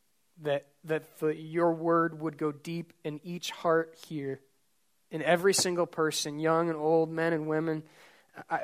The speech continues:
I pray that you would help us to remember this,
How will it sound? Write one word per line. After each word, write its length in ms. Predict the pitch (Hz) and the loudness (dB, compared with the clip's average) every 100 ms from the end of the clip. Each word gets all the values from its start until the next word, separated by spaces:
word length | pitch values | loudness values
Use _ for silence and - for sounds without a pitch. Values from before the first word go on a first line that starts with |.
| 147 | -6
I 40 | - | -8
pray 320 | - 180 170 | 0 4 4
that 280 | 156 147 143 _ _ _ _ _ _ _ _ _ _ - _ _ - | 2 0 -2 _ _ _ _ _ _ _ _ _ _ -20 _ _ -8
you 260 | 165 190 | -4 0
would 180 | 180 147 | 0 0
help 320 | - 180 175 | 0 -2 -2
us 260 | 170 156 - | -4 -4 -6
to 180 | - 151 | -6 -4
remember 640 | 147 151 151 151 156 147 | -4 -4 -4 -4 -2 -4
this, 280 | 139 135 | -4 -6